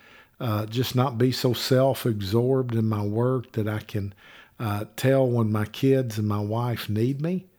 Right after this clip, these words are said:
Uh, but you've always, you've always been, uh,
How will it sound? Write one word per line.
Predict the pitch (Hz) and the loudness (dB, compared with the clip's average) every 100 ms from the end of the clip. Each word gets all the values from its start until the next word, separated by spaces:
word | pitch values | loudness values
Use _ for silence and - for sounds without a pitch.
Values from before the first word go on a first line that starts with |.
| _ _ - - - | _ _ -20 -20 -2
Uh, | 117 107 110 | 2 2 2
but | - 120 117 117 - _ - | -2 2 2 2 -6 _ -2
you've | 117 165 190 | 2 4 4
always, | 156 151 139 135 131 123 110 - - | 2 4 2 2 2 0 -4 -12 -2
you've | 127 160 151 | 0 2 2
always | 139 135 127 123 120 95 | 2 2 2 2 0 -2
been, | 110 117 113 110 - - - _ - | -2 0 0 -4 -12 -20 -20 _ -10
uh, | 107 98 101 | -6 -6 -8